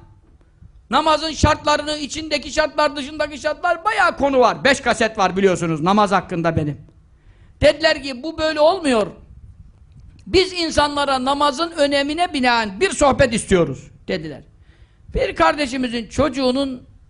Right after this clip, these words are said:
sünneti vardı. Burada, bu camide, ikindi namazında, "Ya," dedim, "şöyle bir tenha tenha bir sohbet yapacağız." Bir iki saf cemaat olduk yani.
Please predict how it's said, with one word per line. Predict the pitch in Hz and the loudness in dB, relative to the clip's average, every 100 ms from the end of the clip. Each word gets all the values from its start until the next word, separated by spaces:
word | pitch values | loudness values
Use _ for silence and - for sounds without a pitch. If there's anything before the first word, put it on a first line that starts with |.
| - - | -20 -20
sünneti | - 269 269 - 226 | -6 0 0 2 2
vardı. | 175 143 - - - - _ _ _ _ - | 2 -2 -12 -20 -20 -20 _ _ _ _ 0
Burada, | 359 294 208 160 220 | 4 4 4 0 0
bu | |
camide, | 226 214 185 160 185 | 2 2 2 -2 -6
ikindi | 247 294 277 | -6 -4 -2
namazında, | 247 220 185 202 254 269 - - - | 0 0 -2 -6 -6 -8 -10 -20 -8
"Ya," | 240 262 | 0 0
dedim, | 240 233 | 0 -8
"şöyle | 269 262 240 | -4 -2 -2
bir | 233 - | -4 -4
tenha | 233 247 269 269 | -2 2 0 0
tenha | 233 214 247 | -2 0 0
bir | 233 | -2
sohbet | 247 220 240 226 | -2 -2 -2 -2
yapacağız." | 190 170 196 247 - - - - | -2 0 0 -2 -6 -20 -20 -8
Bir | 440 415 | 2 2
iki | 415 | 2
saf | - 370 285 | 0 0 2
cemaat | 339 320 311 269 | 2 4 4 4
olduk | 226 180 165 | 0 -2 -4
yani. | 165 160 | -4 -4